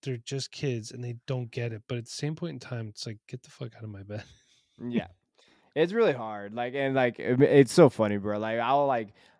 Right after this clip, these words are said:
Speaker 2: as, if I need to really sleep, like, let's say I got work and I know I haven't been sleeping very well, like, I'm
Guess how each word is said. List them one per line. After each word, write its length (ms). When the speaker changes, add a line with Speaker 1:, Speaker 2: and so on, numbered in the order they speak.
Speaker 2:
as, 300
if 180
I 160
need 120
to 100
really 240
sleep, 420
like, 220
let's 200
say 160
I 40
got 160
work 360
and 100
I 60
know 180
I 80
haven't 180
been 120
sleeping 320
very 200
well, 140
like, 220
I'm 280